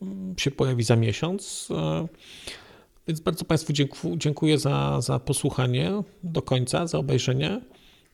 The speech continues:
Zachęcam do, do, do komentarzy, do dzielenia się opiniami, bo, bo jest to dla mnie dosyć ważne, dlatego że trochę eksploruję różne,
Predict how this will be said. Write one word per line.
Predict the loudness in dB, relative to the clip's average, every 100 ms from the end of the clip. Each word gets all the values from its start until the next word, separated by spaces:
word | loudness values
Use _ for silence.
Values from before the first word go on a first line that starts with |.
| _
Zachęcam | 0 4 6 4 4 2 2
do, | 2 2 2 -2 -4 -6
do, | -2 -2
do | 0 0
komentarzy, | 2 2 2 -2 0 0
do | 2
dzielenia | 2 2 2 2
się | 2
opiniami, | 2 2 4 4 2
bo, | 2 2 2 -2
bo | -6 -6
jest | -4 -4 -2
to |
dla | -2 0
mnie | 0 -2 -4 -6 -2
dosyć | 0 2 2 2
ważne, | 2 2 0
dlatego | 0 0 2
że | 0
trochę | 2 0 0
eksploruję | -2 -2 2 4 2
różne, | 0 -2 -2 -2